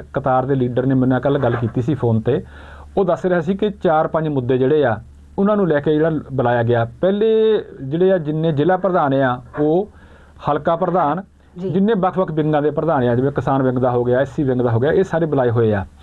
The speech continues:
Speaker 2: ਜੀ।
Speaker 1: ਇਹਦੇ ਵਿੱਚ ਦੋ ਤਿੰਨ ਗੱਲਾਂ ਉਹਨਾਂ ਨੂੰ ਪੁੱਛਣੀਆਂ। ਇੱਕ ਤਾਂ ਇਹ ਕਿ, ਕਿ ਜਿਹੜਾ ਬੀਜੇਪੀ ਨਾਲ ਸਮਝੌਤਾ ਆ, ਜੇ ਅਸੀਂ ਕਰ ਲੈਂਦੇ ਆ, ਸਾਨੂੰ ਫਾਇਦਾ ਹੋ ਕੇ ਨਹੀਂ ਹੋਊਗਾ।
Speaker 2: ਜੀ।
Speaker 1: ਇੱਕ ਤਾਂ ਇਹ।
Speaker 2: ਜੀ।
Speaker 1: ਦੂਜਾ ਇਹੀ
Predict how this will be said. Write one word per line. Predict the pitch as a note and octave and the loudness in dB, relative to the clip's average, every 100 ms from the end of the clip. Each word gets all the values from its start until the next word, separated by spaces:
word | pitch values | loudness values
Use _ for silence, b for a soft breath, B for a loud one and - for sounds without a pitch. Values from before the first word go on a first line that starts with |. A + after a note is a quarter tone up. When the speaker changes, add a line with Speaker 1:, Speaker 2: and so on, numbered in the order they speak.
| F3 | -6
Speaker 2:
ਜੀ। | E3+ D#3 B | -6 -6 B
Speaker 1:
ਇਹਦੇ | - B3+ | -2 0
ਵਿੱਚ | B3 | 0
ਦੋ | B3+ F3 G#3+ | 2 2 2
ਤਿੰਨ | A3+ | 2
ਗੱਲਾਂ | A3 G#3 | 2 2
ਉਹਨਾਂ | A3 | 2
ਨੂੰ | G3 | 0
ਪੁੱਛਣੀਆਂ। | D3 D3+ D3 B2 A#2+ - | -2 0 2 0 -4 -4
ਇੱਕ | G3+ G#3+ | -2 0
ਤਾਂ | A3 | 0
ਇਹ | F#3+ F#3+ | 2 2
ਕਿ, | G3 | 0
ਕਿ | A3+ A#3 | 0 0
ਜਿਹੜਾ | G3 A3+ | 2 0
ਬੀਜੇਪੀ | F#3 E3+ E3+ F#3+ G3 | 2 0 2 0 0
ਨਾਲ | F#3+ | 0
ਸਮਝੌਤਾ | G3 G3 C#3+ D#3+ | 2 0 0 0
ਆ, | E3 | 2
ਜੇ | E3 | 2
ਅਸੀਂ | F3 G#3 | 2 0
ਕਰ | F3 D#3 | 0 0
ਲੈਂਦੇ | D#3+ D#3+ | 0 2
ਆ, | D3+ A#2+ B B B - | 0 -2 B B B -2
ਸਾਨੂੰ | F#3 G3 | -2 0
ਫਾਇਦਾ | F#3 D#3 E3+ | -2 0 2
ਹੋ | D3+ | 0
ਕੇ | D3 | 0
ਨਹੀਂ | D#3+ D3+ | 0 2
ਹੋਊਗਾ। | C#3 A2+ A2 F#2+ - | 0 0 -2 -4 -2
Speaker 2:
ਜੀ। | E3 | -2
Speaker 1:
ਇੱਕ | E3+ | 0
ਤਾਂ | D#3+ C3 | 0 0
ਇਹ। | A#2+ A2+ B B E3 | -2 -6 B B -10
Speaker 2:
ਜੀ। | D3+ | -4
Speaker 1:
ਦੂਜਾ | D3 A#3+ F#3+ A#3+ | 0 2 2 2
ਇਹੀ | G3+ F#3 D#3+ | 2 2 0